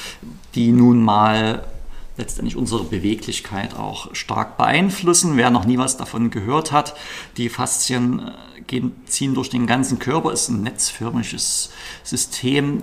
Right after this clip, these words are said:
was alles umhüllt, egal ob jetzt Organe oder eure Muskulatur. Und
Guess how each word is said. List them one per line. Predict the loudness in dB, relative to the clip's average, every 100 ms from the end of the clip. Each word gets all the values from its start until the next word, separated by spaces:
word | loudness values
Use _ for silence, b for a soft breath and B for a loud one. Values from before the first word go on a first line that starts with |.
| -4
was | -4 -2 -2 2
alles | 4 4 4
umhüllt, | 2 4 8 8 8 4 0 -4
egal | -4 -2 -2
ob | -4
jetzt | -2 -2 -2
Organe | -4 -2 2 2 2 0 -2
oder | -2 -4 -6 -8 -8
eure | -6 -2
Muskulatur. | -2 -2 -2 0 0 -2 4 6 6 4 B B B B B -20 -12
Und | -6 -6